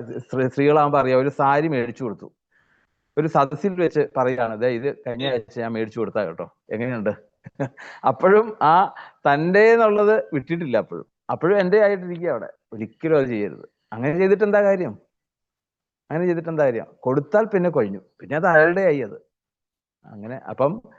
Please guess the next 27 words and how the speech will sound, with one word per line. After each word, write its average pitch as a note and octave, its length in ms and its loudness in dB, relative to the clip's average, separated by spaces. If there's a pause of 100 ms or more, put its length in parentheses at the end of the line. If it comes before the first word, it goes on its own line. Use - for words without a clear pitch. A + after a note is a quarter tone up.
(340)
വഴിപാടുകൾ D3 680 2
കഴിക്കുന്നതൊന്നും D#3+ 540 0
ഒരിക്കലും D#3+ 540 -2
നമ്മുടെ D3+ 240 0
വിശേഷത്തിന് C#3+ 580 -2
വീട്ടിൽ C3 420 -6
വിളമ്പാൻ D#3 380 2
വേണ്ടിയിട്ടുള്ള E3 480 -2
പാൽപ്പായസം C3+ 640 -6
ഭഗവാൻ B2 340 -4
കൊടുക്കണ്ട, G2 360 -6
അത് A2 340 -4
ഉച്ഛിഷ്ടമായി, D#3 560 -2
അത് F2+ 160 -8 (360)
നേരെ B2+ 220 -6
വിപരീതം. D#3+ 400 -2
അത് - 140 -16 (640)
മറിച്ച് A#2 360 -4 (480)
ഭഗവാനായിട്ട് F3 580 2
സമർപ്പിക്കുക, F3+ 600 0
പിന്നെ D3+ 260 -4
അതിൽ F#3 240 -4
നമുക്കൊന്നും F#3+ 400 -4
മേടിക്കാൻ G3 340 -2
അർഹതയില്ല. E3+ 460 -4 (800)
നമുക്ക് C#3 300 -10
പ-, D#3 180 -2